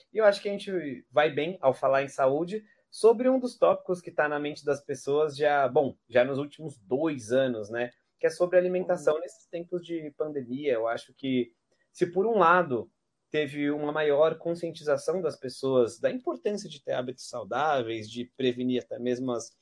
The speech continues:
Speaker 1: comorbidades, né, que estão ligadas a agravamentos, enfim, essa
Speaker 2: Uhum.
Speaker 1: palavra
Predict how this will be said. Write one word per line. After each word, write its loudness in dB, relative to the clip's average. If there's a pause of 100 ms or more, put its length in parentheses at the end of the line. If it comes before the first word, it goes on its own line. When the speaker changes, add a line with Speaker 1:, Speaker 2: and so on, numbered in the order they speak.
(160)
Speaker 1:
comorbidades, -4
né, -4
que -20
estão -4
ligadas 0
a 2
agravamentos, -2
enfim, -2 (300)
essa 2
Speaker 2:
Uhum. -8
Speaker 1:
palavra 2